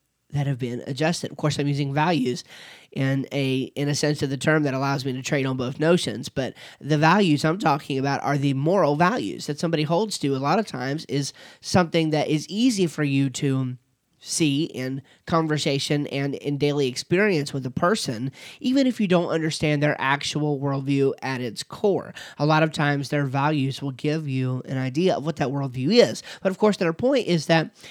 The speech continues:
they take in the world the same way that you do, but how they react to the world and project themselves in the world is different than how you do. And that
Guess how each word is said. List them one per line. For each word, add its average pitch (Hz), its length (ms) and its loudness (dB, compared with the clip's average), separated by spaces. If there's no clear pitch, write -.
they 190 260 4
take 185 480 2
in 185 260 4
the 160 100 4
world 147 480 0
the 160 160 -2
same 160 320 -2
way 147 420 0
that 135 320 0
you 165 340 0
do, 147 320 0
but - 140 0
how 220 200 -2
they 214 160 4
react 196 720 0
to - 120 -4
the 151 100 -2
world 135 420 -2
and 147 280 -2
project 175 580 -2
themselves 151 920 0
in 156 120 2
the 156 80 2
world 143 400 2
is 160 180 -2
different 175 440 0
than 143 200 0
how 127 220 -4
you 123 240 -4
do. 135 300 0
And 185 200 2
that 170 720 -2